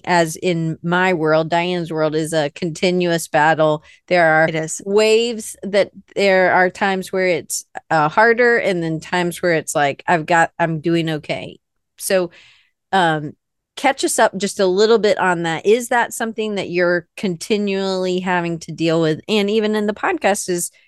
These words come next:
Speaker 1: is a good reason to just keep having those positive self-talks. Anyway.
Speaker 2: Absolutely. No, absolutely. It definitely, I don't think it's a thing that, like, people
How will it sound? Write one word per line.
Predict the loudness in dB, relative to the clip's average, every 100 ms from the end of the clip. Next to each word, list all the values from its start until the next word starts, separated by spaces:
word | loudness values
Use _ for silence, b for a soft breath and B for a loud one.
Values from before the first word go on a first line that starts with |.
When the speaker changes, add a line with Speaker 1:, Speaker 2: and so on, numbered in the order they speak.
| _
Speaker 1:
is | -2 -2
a |
good | 0 4 4 4
reason | 0 0 0 -2 -4
to | -6
just | -4 -4 -4 -6
keep | -4 -6 _ _ _ -8
having | 0 0 0 -2
those | -2 -4
positive | -4 2 2 2 0 0 0 -6 _ _
self-talks. | -6 -2 0 -2 -2 0 -2 -8 -14 -14 _ _ _ _ _ _ _ -2
Anyway. | -2 -2 -6 _ -12
Speaker 2:
Absolutely. | -10 -4 -2 0 -2 -2 -4 -2
No, | 0 0 0
absolutely. | -4 -4 -2 -2 -2 -4 -6
It | -4
definitely, | -2 -2 -4 -4
I | -4
don't | -4
think | -4 -6
it's | -6
a | -6
thing | -6 -4
that, | -2 -2
like, | -4
people | -4 -2